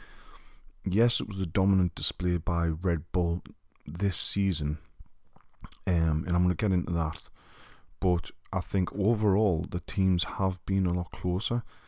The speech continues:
Um, I was looking at a graphic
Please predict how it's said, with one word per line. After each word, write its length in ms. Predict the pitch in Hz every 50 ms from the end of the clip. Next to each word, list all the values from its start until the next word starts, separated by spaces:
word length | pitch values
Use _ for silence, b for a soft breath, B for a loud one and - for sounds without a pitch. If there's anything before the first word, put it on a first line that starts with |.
| b b b - -
Um, 480 | 85 87 87 87 87 85 85 82 80 - - - _ - - - - - - - - - _ - - - -
I 60 | -
was 120 | 90 85
looking 240 | 92 104 - - 104
at 60 | 98
a 80 | 90 85
graphic 580 | - - 92 90 - - - 80 - - -